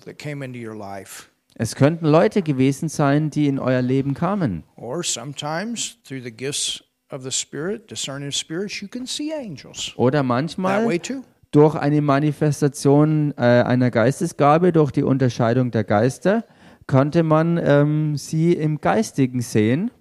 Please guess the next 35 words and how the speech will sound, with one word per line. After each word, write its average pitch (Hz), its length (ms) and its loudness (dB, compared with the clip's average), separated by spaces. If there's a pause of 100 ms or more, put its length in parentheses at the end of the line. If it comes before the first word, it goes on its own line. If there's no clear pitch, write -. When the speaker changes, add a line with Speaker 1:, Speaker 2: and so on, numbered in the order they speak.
(100)
Speaker 1:
People 127 300 -14
think 135 280 -14
discerning 139 420 -8
of 135 60 -10
spirits 127 460 -8
is 104 140 -14
just 123 200 -8
seeing 139 280 -10
demons. 135 480 -10
No, 113 180 -14
that's 131 240 -12
not 151 160 -14
true. 208 240 -14 (320)
Speaker 2:
Und, 120 340 -2
und 120 200 2
manchmal 143 440 4
denken 135 320 0
Leute, 120 360 4
nun, 143 440 4
die 120 160 0
Gabe 117 300 2
der 117 100 0
Geisterunterscheidung 123 920 2
bedeutet, 120 640 4 (320)
äh, 110 300 6
nur 120 220 6
Dämonen 143 460 2
zu - 140 -2
sehen. 113 380 2
Das 120 300 -2
entspricht 123 460 -4
aber 123 180 0
nicht 113 240 -4
der 127 100 0
Wahrheit. 127 480 0